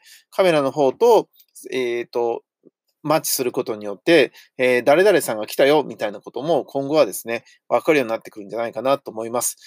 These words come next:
まあ、このようなね、ことがどんどんどんどんできてくると、セキュリティの面とかプライバシーの面で、まあ、心配する人がいっぱい出てくるとは思うんですけど、まあ、世の中はですね、えー、ここの部分に向かってすごく進んでいます。まあ、これ、あの、日本だけど今話してますけども、他のね、中国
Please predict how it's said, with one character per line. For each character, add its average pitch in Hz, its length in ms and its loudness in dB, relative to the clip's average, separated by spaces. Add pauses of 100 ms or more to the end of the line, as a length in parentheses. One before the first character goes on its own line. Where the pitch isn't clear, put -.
(240)
ま 143 100 2
あ、 - 20 -4
こ 165 180 2
の 196 80 2
よ 226 100 4
う - 20 4
な 139 120 4
ね、 139 220 2 (120)
こ 143 140 -4
と 143 120 2
が 151 280 6 (100)
ど 165 120 0
ん - 20 -2
ど 139 100 0
ん 131 40 -8
ど 156 120 0
ん - 20 -4
ど 123 100 -2
ん 110 40 -10
で 143 120 -2
き - 80 -14
て 113 140 -8
く - 100 -14
る 101 140 -10
と、 160 320 4 (260)
セ 151 160 -4
キ 165 100 -2
ュ 160 40 4
リ 147 100 0
テ 131 100 -10
ィ 113 60 -8
の 113 80 -10
面 120 180 -4
と 107 80 -16
か 110 120 -4
プ 139 120 -4
ラ 143 100 6
イ 131 40 6
バ 120 100 2
シ - 140 -4
ー 117 40 -10
の 107 60 -12
面 107 240 -8
で、 147 260 6
ま 120 100 -4
あ、 - 20 -2
心 131 260 -4
配 127 160 2
す 135 140 -2
る 123 60 0
人 123 160 -2
が 104 60 0
い 107 60 -6
っ - 80 -12
ぱ 117 100 2
い 120 40 -2
出 139 100 -2
て - 80 -8
く 117 100 -8
る 107 120 -6
と 139 80 2
は 120 80 4
思 127 220 0
う - 20 -4
ん 110 40 -10
で - 100 -16
す - 100 -8
け 110 120 -4
ど、 143 220 0 (360)
ま 135 80 2
あ、 - 20 2
世 139 120 2
の 185 120 4
中 139 220 2
は 95 80 4
で 92 100 -6
す - 120 -8
ね、 127 200 2 (300)
え 127 80 -6
ー、 120 40 -6
こ 135 140 -4
こ 143 100 0
の 143 100 -2
部 143 120 -4
分 127 160 -4
に 110 60 -16
向 107 120 -18
か 110 120 -2
っ - 120 -4
て 170 200 6
す - 120 0
ご 160 80 4
く - 60 -8
進 - 240 -4
ん 135 60 -4
で 139 80 2
い 131 40 0
ま 135 80 0
す。 - 200 -8
ま 165 100 2
あ、 - 40 -2
こ 202 100 2
れ、 185 80 8
あ 175 40 4
の、 175 140 2
日 190 100 0
本 277 160 4
だ 214 120 4
け 160 80 4
ど 139 60 6
今 139 180 0
話 135 220 0
し - 20 -4
て 127 80 -8
ま 117 100 -4
す - 60 -8
け 117 80 -4
ど 113 120 0
も、 139 160 0
他 156 280 0
の 202 140 0
ね、 196 140 4
中 226 180 -6
国 170 140 4